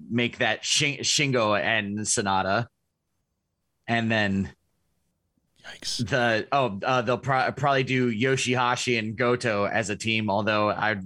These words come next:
Speaker 1: rather see Yoshihashi and Ishii, or I'd rather see literally anyone else and Ishii.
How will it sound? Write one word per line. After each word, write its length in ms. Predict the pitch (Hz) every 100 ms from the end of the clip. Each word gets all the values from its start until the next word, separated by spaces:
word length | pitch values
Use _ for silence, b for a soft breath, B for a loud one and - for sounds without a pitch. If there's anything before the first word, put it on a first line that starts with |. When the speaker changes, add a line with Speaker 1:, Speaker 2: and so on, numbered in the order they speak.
| 101
Speaker 1:
rather 240 | 123 107
see 260 | - 113 110
Yoshihashi 680 | 117 - 107 113 110 107 98
and 140 | 98
Ishii, 540 | - 123 - 101 101
or 140 | 98 101
I'd 120 | 98
rather 480 | 110 127 117 110 95
see 340 | - - 113 101
literally 580 | 113 131 127 120 117
anyone 420 | 123 123 120 117 113
else 320 | 110 107 -
and 160 | 113
Ishii. 640 | 107 110 - 107 107 110